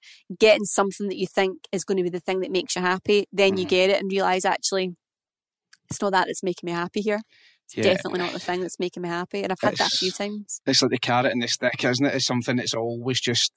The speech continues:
Speaker 2: it's always just around the corner. It's, "If I get here, I'll be happy." I suppose that takes me on quite nicely then to the focus on, well, meditation and mindfulness, uh, and sort of detaching yourself from external things to make you happy, whether they be status or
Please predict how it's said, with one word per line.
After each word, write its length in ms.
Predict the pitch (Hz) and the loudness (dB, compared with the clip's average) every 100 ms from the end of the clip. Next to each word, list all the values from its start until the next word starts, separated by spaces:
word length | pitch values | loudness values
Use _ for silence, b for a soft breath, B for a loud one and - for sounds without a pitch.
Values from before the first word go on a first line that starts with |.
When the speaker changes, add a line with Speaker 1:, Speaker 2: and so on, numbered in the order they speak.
| _ | _
Speaker 2:
it's 180 | - 120 | -6 -2
always 340 | 117 117 123 117 | -2 0 0 0
just 200 | 120 123 | 0 0
around 220 | 113 110 | -2 -2
the 60 | |
corner. 400 | - 117 110 117 107 | -4 -2 -2 -4 -6
It's, 100 | 110 | -6
"If 120 | 113 | -4
I 60 | |
get 220 | 117 156 123 | 0 2 2
here, 200 | 123 117 | 2 2
I'll 100 | 117 | 2
be 100 | 117 | 0
happy." 400 | 113 117 135 127 B B B | 0 -2 -2 -6 B B B
I 60 | 131 | 0
suppose 320 | 123 143 135 | 2 4 4
that 200 | 139 - | 4 2
takes 240 | 131 110 | 0 2
me 80 | 123 | 4
on 100 | 120 | 2
quite 220 | 123 120 | 2 2
nicely 320 | 110 123 147 | 2 0 0
then 240 | 135 127 117 | -2 -2 -4
to 100 | - | -6
the 140 | 107 117 | -6 -8
focus 480 | - 147 143 113 117 | -4 -4 -2 -2 -2
on, 260 | 107 104 - | -2 -6 -10
well, 160 | - 110 | -6 -2
meditation 640 | 120 120 127 120 117 135 | 0 0 0 -2 0 -2
and 120 | 123 | -2
mindfulness, 640 | 107 120 - 139 139 - - 123 | 0 -2 2 0 0 -4 -4 -2
uh, 200 | 113 113 | 0 0
and 100 | 113 | -2
sort 200 | 127 113 | 0 0
of 80 | 110 _ _ _ B B B B B - | -2 _ _ _ B B B B B -6
detaching 540 | 131 - 139 - 151 | -4 2 2 4 2
yourself 320 | 143 - 139 | 2 2 2
from 160 | - 120 | 0 -2
external 460 | 120 - 120 131 131 | -2 -2 -2 -2 0
things 260 | 135 127 | -2 -2
to 80 | - | 0
make 160 | 127 127 | 0 0
you 60 | |
happy, 260 | 123 123 120 | -2 -2 -2
whether 260 | 110 110 | -2 -2
they 160 | 110 113 | -4 -8
be 200 | 101 110 | -8 -6
status 540 | - - 110 95 - | -6 -2 0 2 0
or 200 | 101 98 | 0 0